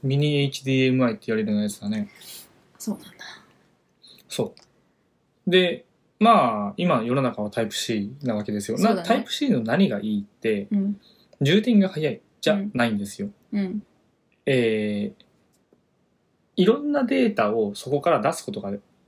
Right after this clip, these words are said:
Speaker 1: 出したり引いたりすることができるの。何ができるって、エイチディーエムアイの代わりになるの。
Speaker 2: テレビとかプロジェクターにつなげられるってこと？
Speaker 1: はい。
Speaker 2: おー。
Speaker 1: なので、充電もできるし、えっと、し-、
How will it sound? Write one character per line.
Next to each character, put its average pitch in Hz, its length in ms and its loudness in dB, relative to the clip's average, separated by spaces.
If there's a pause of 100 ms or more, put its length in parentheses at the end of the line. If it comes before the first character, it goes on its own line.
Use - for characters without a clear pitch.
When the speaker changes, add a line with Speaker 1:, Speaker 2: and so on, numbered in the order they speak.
(240)
Speaker 1:
出 160 180 0
し - 80 -6
た 131 80 0
り 110 100 0
引 123 140 -4
い 107 60 -6
た 117 80 -2
り 104 40 -4
す 107 80 -8
る 113 40 -4
こ 110 80 -2
と 101 60 -6
が 104 60 -4
で 104 120 -4
き 104 80 -2
る 98 100 -2
の。 - 80 -10 (800)
何 160 220 4
が 208 80 8
で 208 100 4
き 202 100 0
る 160 60 0
っ 127 40 -2
て、 131 500 -4 (200)
エ 180 120 4
イ 214 80 4
チ 226 160 -2
デ 226 80 0
ィ 220 60 4
ー 233 280 0
エ 175 140 2
ム 202 100 6
ア 185 40 4
イ - 20 -2
の 107 100 -4
代 120 180 -4
わ 117 60 0
り 117 80 -2
に 117 60 -2
な 107 80 -2
る 98 80 -4
の。 101 100 -6 (2250)
Speaker 2:
テ 330 100 2
レ 294 80 6
ビ 233 40 4
と 214 100 0
か 190 100 -4
プ 202 100 -2
ロ 202 80 4
ジ 208 80 4
ェ - 20 -2
ク 208 60 -8
タ 208 80 -2
ー - 20 2
に 202 60 0
つ 208 100 -2
な 202 80 4
げ 202 80 4
ら 202 160 0
れ 202 80 0
る 196 80 -2
っ 196 40 -4
て - 100 -12
こ - 80 -14
と？ 175 100 -8
Speaker 1:
は 190 180 0
い。 202 220 -4
Speaker 2:
お 392 480 2
ー。 - 20 6
Speaker 1:
な - 140 6
の - 60 -4
で、 139 220 0
充 202 220 2
電 240 220 2
も 233 100 2
で 214 140 2
き 208 140 -2
る 196 80 4
し、 185 500 0 (580)
え 139 100 2
っ - 100 -8
と、 120 180 -4
し-、 - 240 -8